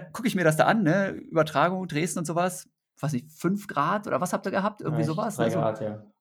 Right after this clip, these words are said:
Speaker 1: äh, genau, so richtig, richtig böse, ne? So richtig ätzend, ne? Und dann, ja, das war halt auch ein etwas kleinerer Lauf, sag ich mal vorsichtig, ne? Da war jetzt auch nicht groß ein,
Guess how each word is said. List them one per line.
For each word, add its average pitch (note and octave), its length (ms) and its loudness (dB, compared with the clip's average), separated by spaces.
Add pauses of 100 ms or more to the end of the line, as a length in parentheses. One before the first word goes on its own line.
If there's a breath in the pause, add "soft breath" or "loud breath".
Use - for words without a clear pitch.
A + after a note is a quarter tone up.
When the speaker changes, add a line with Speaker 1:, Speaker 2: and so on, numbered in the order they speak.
Speaker 1:
äh, D3+ 160 2
genau, D#3 220 2
so D3+ 100 -2
richtig, E3+ 540 -4
richtig D#3+ 440 -4
böse, G#3 460 2
ne? E3 160 2
So D#3+ 80 -8
richtig F3+ 500 -6
ätzend, G3+ 420 -2 (340 loud breath)
ne? F#3 180 4
Und E3 120 -2
dann, E3+ 220 2 (240 loud breath)
ja, D#3 220 0
das - 240 -6
war A#2+ 120 0
halt C#3 160 0
auch A#2+ 120 -4
ein C3 200 -4
etwas - 400 -8 (260)
kleinerer B2+ 600 -4
Lauf, F3+ 280 -2
sag E3+ 140 0
ich F3+ 100 -4
mal F3 120 0
vorsichtig, F#3+ 580 -4
ne? C3+ 140 2
Da B2+ 120 2
war A2+ 120 2
jetzt - 180 -4
auch - 80 -8
nicht C3+ 220 -2
groß D#3 340 2
ein, D3 220 0